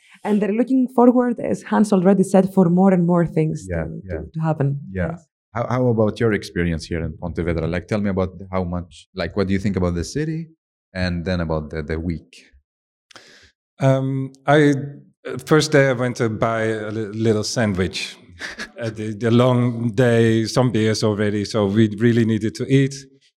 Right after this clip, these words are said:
Speaker 3: And we got to this, uh, sandwich place, and, and you start to have a chat with the guy, no?
Speaker 2: Yeah.
Speaker 3: And the guy tells us, uh,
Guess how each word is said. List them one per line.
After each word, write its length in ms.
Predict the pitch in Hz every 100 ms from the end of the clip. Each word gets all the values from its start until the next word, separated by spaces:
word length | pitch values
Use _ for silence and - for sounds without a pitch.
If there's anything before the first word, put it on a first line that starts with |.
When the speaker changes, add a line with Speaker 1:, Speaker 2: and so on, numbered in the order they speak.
| _ _ _ _
Speaker 3:
And 120 | 123
we 220 | 113 120 113
got 340 | 113 123 127
to 100 | 135
this, 280 | 113 110 -
uh, 480 | 110 104 101 101 104
sandwich 520 | - 156 135 135 135
place, 420 | 131 117 117 - - - - _ _ _ _ _ _ _ _
and, 400 | 123 123 117 107
and 200 | - 131
you 120 | 117
start 320 | 117 - 113 107
to 80 |
have 180 | 104 107
a 120 | 110 104 - -
chat 260 | 110 98
with 140 | 101 92
the 60 | 92
guy, 240 | 90 87
no? 380 | 92 135 151 131
Speaker 2:
Yeah. 240 | 95 87 78 76 _ _ _ _ _
Speaker 3:
And 100 | 143
the 40 |
guy 180 | 135 139
tells 340 | 139 139 127 127
us, 220 | 110 117
uh, 400 | 107 104 101